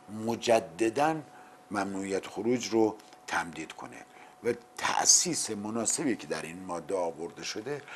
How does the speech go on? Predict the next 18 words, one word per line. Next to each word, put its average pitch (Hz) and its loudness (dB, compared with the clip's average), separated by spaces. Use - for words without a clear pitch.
میگه 120 6
اگر 107 6
شش - -2
ماه 101 -4
گذشت، 120 2
نیازی 120 0
نیست 147 0
که 101 2
مجدداً 95 0
مقام 98 0
قضایی 90 0
بگه 92 0
آقا 95 6
هست، 95 -4
مگر 110 4
اینکه 120 0
تمدید 98 -2
کنه. 147 -12